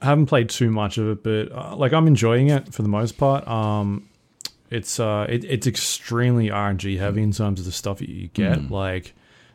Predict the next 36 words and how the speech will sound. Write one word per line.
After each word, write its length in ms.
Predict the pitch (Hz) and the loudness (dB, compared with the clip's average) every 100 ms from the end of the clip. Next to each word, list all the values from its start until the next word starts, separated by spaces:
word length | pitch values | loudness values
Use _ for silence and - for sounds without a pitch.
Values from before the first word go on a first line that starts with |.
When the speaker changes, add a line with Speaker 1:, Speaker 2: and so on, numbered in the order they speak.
| _ - | _ -12
Speaker 1:
there's 320 | 117 107 95 | -4 -2 -2
this 200 | 107 - | -4 -4
whole, 460 | 107 98 95 90 - - | -4 -4 -4 -8 -12 -12
uh, 240 | - 95 | -8 -8
like, 160 | 92 92 _ _ - | -10 -12 _ _ -12
Pokemon 520 | 110 101 120 113 110 | -8 -4 -2 -2 -2
system 340 | - 117 123 110 | -4 -4 -2 -2
you 60 | |
sort 160 | 104 113 | -2 -4
of 80 | 104 | -2
talked 240 | 120 120 | -2 -2
about 260 | 131 135 120 | -2 -2 -2
where 100 | 98 | -2
you 100 | 98 | -4
get 100 | 101 | -4
these 200 | 98 92 | -4 -4
eggs 380 | 101 101 107 101 | -4 -4 -4 -4
and 200 | 92 92 - _ _ _ _ _ | -4 -6 -10 _ _ _ _ _
you 140 | 110 101 | -8 -6
collect 380 | - 104 98 107 | -4 -4 -4 -2
them 140 | 101 | -2
as 140 | 95 | -2
you're 100 | 101 | -4
going 180 | 101 95 | -4 -4
through 140 | 95 92 | -4 -6
the 60 | |
levels, 480 | 92 117 113 101 - | 0 0 2 0 -4
and, 400 | 92 95 92 92 | -6 -4 -4 -4
uh, 360 | 101 95 92 90 - - _ - | -4 -6 -6 -8 -12 -20 _ -12
and 180 | 98 95 | -6 -4
they 100 | 101 | 0
end 120 | 107 | 0
up 140 | 98 | -2
hatching 540 | - 104 - 143 147 139 | -6 -6 -2 0 0 -2
as 280 | 98 85 | -6 -6
you 320 | 90 92 92 | -6 -6 -6